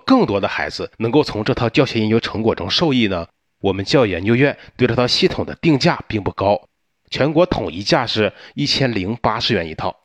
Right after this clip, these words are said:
那么在这个时间段听课的家长朋友们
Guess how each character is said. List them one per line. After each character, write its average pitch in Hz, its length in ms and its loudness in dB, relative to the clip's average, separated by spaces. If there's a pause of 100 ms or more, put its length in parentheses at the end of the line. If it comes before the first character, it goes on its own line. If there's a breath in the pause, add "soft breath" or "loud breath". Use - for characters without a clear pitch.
(840)
那 180 100 4
么 165 100 4
在 165 120 6
这 214 180 4
个 160 80 4
时 143 160 0
间 123 140 0
段 120 160 2
听 135 240 -2
课 - 160 -2
的 127 100 2
家 107 140 -2
长 95 120 -2
朋 - 140 -6
友 92 80 -2
们 82 180 -8